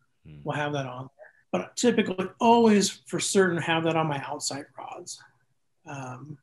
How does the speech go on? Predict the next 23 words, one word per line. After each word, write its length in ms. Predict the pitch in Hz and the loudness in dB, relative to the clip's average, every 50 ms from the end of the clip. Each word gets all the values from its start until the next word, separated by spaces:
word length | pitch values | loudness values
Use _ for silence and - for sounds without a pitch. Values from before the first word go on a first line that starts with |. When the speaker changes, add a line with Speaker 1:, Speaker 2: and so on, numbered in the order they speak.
| _ _ | _ _
Speaker 2:
and 100 | - 165 | -6 -2
there's 200 | 170 170 165 - | -2 -2 -2 -2
a 60 | 156 151 | -4 -2
little 160 | 160 165 156 | -2 -2 -4
strategy 540 | - - - 160 151 147 147 139 131 135 131 | -4 -2 0 0 2 0 0 -2 -6 -8 -10
behind 320 | 131 - - - 127 - - - | -10 -10 -12 -12 -12 -14 -16 -18
that. 220 | - - - - _ _ _ _ _ _ _ - | -18 -18 -20 -20 _ _ _ _ _ _ _ -18
So 540 | - - 156 139 135 131 131 139 143 139 - | -12 -8 -8 -8 -8 -8 -10 -12 -12 -10 -6
I 80 | 160 | -2
don't 80 | 170 175 | 2 4
know 100 | 180 180 | 4 4
if 60 | 175 180 | 4 4
I 60 | 175 | 2
wanna 220 | 175 170 170 170 | 2 2 0 2
give 160 | 175 175 165 | 2 2 2
that 200 | 165 165 165 165 | 2 2 2 2
up 220 | 170 170 170 170 185 | 2 2 0 0 2
yet 180 | 180 165 170 | 2 2 2
or 80 | 165 160 | 2 0
not, 340 | 165 165 160 160 165 156 - | 0 -2 -4 -4 -6 -6 -8
but 220 | 160 151 156 - - | -8 -8 -10 -8 -2
we'll 120 | 175 180 180 | 0 0 2
see. 300 | 180 - 180 160 156 - | 2 0 -2 -2 -2 -4